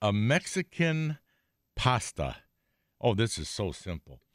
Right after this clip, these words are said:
Take a pound of pasta. I like those curly ring ones. I don't know what they're called. You can use penne or whatever, but I like the curly ones.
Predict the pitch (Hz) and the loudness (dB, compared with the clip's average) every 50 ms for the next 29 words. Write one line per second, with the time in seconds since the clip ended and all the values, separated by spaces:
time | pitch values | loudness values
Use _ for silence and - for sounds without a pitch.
0 | _ _ _ _ _ - 170 196 190 - 123 98 - - - 156 170 196 202 185 | _ _ _ _ _ 2 2 2 2 0 -4 -4 -2 0 2 2 2 2 2 0
1 | 180 - - - 151 139 127 117 - - 98 95 113 143 175 165 143 - 135 117 | -2 -4 -2 -2 0 0 0 0 -2 0 2 2 4 4 4 2 2 2 2 2
2 | 107 101 - - - - - 135 135 139 147 151 151 147 131 127 147 151 151 156 | 2 2 0 -4 -8 -2 0 2 2 2 2 2 0 0 0 0 0 2 2 0
3 | 151 147 139 143 147 151 151 120 113 110 120 120 113 107 101 101 92 - 87 82 | 0 0 2 2 2 2 2 2 2 2 2 2 2 2 2 0 0 0 -4 -4
4 | - - - 120 123 127 131 131 123 110 98 - - 98 87 92 90 80 - - | -4 -2 0 2 2 4 4 2 2 0 -4 -4 -4 -4 -2 -2 -2 -4 -6 -8
5 | - - 117 110 107 104 104 104 104 104 104 95 87 87 92 90 87 95 101 87 | -4 0 0 2 2 2 2 2 2 2 0 0 -2 -2 -2 0 2 2 2 2
6 | 95 90 78 - 101 98 120 165 190 180 139 - 98 - - - 107 98 98 87 | 0 -2 -2 0 0 0 2 2 2 0 0 -2 -6 -8 -4 -2 0 2 2 2
7 | 78 76 78 76 78 - - | 2 2 0 0 0 -2 -6